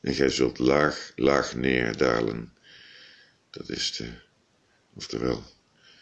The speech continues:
de mensen die hier in dit plannetje zitten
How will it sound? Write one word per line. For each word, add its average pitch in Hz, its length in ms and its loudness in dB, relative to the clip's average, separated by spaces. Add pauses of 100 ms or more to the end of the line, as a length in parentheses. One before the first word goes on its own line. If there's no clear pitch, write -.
(560)
de 50 180 -10
mensen 64 500 -2
die 62 300 -4
hier 65 340 0
in 65 140 -4
dit - 400 -4 (220)
plannetje 67 460 -2
zitten 62 480 -4